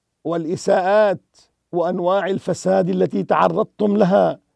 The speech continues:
في سوريا كلها كان أكبر من أن تتحمله شعوب كثيرة، ولكنكم آثرتم الدفع بالمعروف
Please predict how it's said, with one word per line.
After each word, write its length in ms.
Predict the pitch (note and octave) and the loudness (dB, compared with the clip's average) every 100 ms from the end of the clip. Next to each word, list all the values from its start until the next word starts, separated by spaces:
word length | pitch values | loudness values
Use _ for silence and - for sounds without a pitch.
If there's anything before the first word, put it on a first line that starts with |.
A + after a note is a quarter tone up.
| _ _ _ _ - | _ _ _ _ -6
في 120 | F3 | -4
سوريا 440 | - G#3+ A3+ A#3 | 0 2 4 4
كلها 640 | F#3 D4 C4+ G3+ C#3 B2+ - _ _ _ _ _ _ _ _ _ _ - | 4 2 2 0 -4 -6 -8 _ _ _ _ _ _ _ _ _ _ -4
كان 200 | D#3 E3+ | -4 -4
أكبر 420 | F3+ E3 E3 D#3+ | -6 -2 0 0
من 160 | E3 | -2
أن 120 | D#3+ C#3+ | -6 -8
تتحمله 960 | D#3+ - E3 D#3 D#3 D3 C#3 D3 C#3 - _ _ _ | -10 -10 -6 -2 -2 -2 -4 -6 -8 -14 _ _ _
شعوب 540 | - F#3 A#3+ G3 E3 - | -6 0 2 2 0 -4
كثيرة، 600 | B2+ - D#3+ C3+ A2+ _ _ _ _ _ _ _ _ - | -10 -6 -4 -4 -6 _ _ _ _ _ _ _ _ -8
ولكنكم 840 | C#3+ D#3+ - F#3 F3+ F#3 - F3+ | -4 -4 -4 -6 -4 -4 -4 -6
آثرتم 640 | E3+ F3+ - - D3+ F#3 F#3+ | -4 -6 -2 -2 -2 -4 -4
الدفع 420 | D#3 D3 F#3 F3 | -2 0 0 2
بالمعروف 920 | F3+ F3 F3+ F3 G#3 G#3 D3 - | 2 2 2 0 0 -2 -6 -14